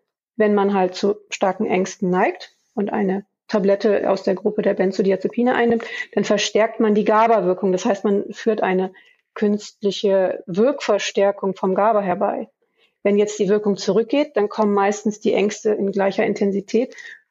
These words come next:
manchmal auch noch etwas stärker zurück, sodass man sich eigentlich damit nicht wirklich geholfen hat, außer für diese eine Situation. Und das Problem an der, ähm, Einnahme ist dann auch, dass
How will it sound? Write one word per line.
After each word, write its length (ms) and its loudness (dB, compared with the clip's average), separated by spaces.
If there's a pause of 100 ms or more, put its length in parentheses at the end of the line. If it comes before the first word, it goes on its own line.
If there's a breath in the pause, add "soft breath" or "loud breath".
(100)
manchmal 440 2
auch 320 0
noch 160 0
etwas 280 -2
stärker 380 0
zurück, 360 0
sodass 280 -2
man 160 2
sich 200 -2
eigentlich 360 0
damit 240 0
nicht 220 -4
wirklich 300 -6
geholfen 480 -2
hat, 100 0 (380 loud breath)
außer 300 0
für 120 0
diese 220 2
eine 320 2
Situation. 760 0 (340 soft breath)
Und 140 -2
das 140 -2
Problem 380 0
an 100 2
der, 440 2
ähm, 460 0 (220)
Einnahme 680 0
ist 200 -4
dann 140 0
auch, 320 -2
dass 380 0